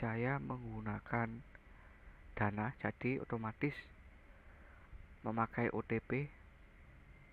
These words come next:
Namun dalam proses O T P ini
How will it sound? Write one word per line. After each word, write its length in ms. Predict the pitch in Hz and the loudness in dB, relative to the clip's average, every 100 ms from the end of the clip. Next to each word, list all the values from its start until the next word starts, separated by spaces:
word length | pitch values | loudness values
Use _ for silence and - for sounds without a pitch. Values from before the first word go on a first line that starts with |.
| - - - - - - - - - - 123 | -18 -18 -16 -16 -16 -18 -18 -16 -16 -4 2
Namun 480 | 123 123 151 170 165 - - - - - - - - - - - - - - - - - - - - - | 4 6 4 4 -2 -10 -18 -18 -18 -18 -18 -18 -20 -20 -20 -20 -18 -18 -18 -18 -18 -18 -18 -18 -6 4
dalam 640 | 123 120 120 120 120 123 - - - | 8 8 6 2 -2 -6 -10 -16 -6
proses 400 | - 120 127 123 - - - - - - - - | -2 2 4 2 0 -8 -18 -18 -18 -18 -18 -10
O 80 | - | 2
T 160 | 127 123 | 2 6
P 160 | 127 107 | 6 6
ini 240 | 120 139 | 4 -2